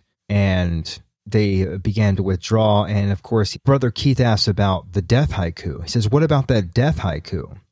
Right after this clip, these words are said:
And Dan tells him, "I don't really think it was a death haiku. I've heard it translated as, 'Yellow bird I see, gray dragon hides wisely, honor is duty.'" You know, he gives him a little bit, bit about, you know, the yellow bird is the enemy of the dragon,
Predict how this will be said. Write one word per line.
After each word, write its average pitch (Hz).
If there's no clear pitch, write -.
And 90
Dan 90
tells 80
him, 87
"I 180
don't 254
really 247
think 214
it 185
was 143
a 110
death 170
haiku. 76
I've -
heard 170
it 120
translated 120
as, 85
'Yellow 113
bird 98
I 92
see, 117
gray 98
dragon 92
hides 85
wisely, 101
honor 90
is 82
duty.'" 82
You 117
know, 110
he 120
gives 120
him 117
a 110
little 101
bit, 101
bit 135
about, 113
you 110
know, 95
the 107
yellow 107
bird 98
is 85
the 82
enemy 92
of 85
the 92
dragon, 117